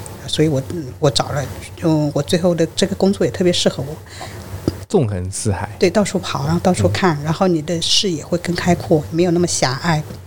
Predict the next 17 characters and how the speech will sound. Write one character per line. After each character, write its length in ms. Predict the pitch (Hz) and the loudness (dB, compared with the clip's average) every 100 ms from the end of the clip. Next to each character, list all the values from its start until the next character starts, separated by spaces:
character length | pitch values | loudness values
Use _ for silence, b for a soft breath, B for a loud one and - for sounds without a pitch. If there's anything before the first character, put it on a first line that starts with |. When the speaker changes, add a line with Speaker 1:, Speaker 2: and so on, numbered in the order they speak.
| - | -4
Speaker 1:
对， 120 | 104 | 2
Speaker 2:
嗯。 100 | 95 98 B B B - | 2 0 B B B -8
Speaker 1:
你 40 | |
会 120 | 156 | 0
见 240 | 165 - 175 | 2 4 2
识， 180 | - - - | 2 -2 -4
见 240 | 180 160 | 0 2
到 140 | 165 156 | 2 0
不 160 | 190 | -2
同 260 | - 156 147 | 0 2 4
的 340 | 151 147 147 131 - - - - | 2 2 -2 -4 -8 -14 -12 0
国 120 | 127 | 2
家 400 | 143 165 156 160 - - | 2 2 2 0 -6 -2
风 140 | 180 | 2
俗 240 | 180 - 151 | 2 2 2
人 240 | 147 160 | 2 2
情 340 | - 143 135 | 4 2 2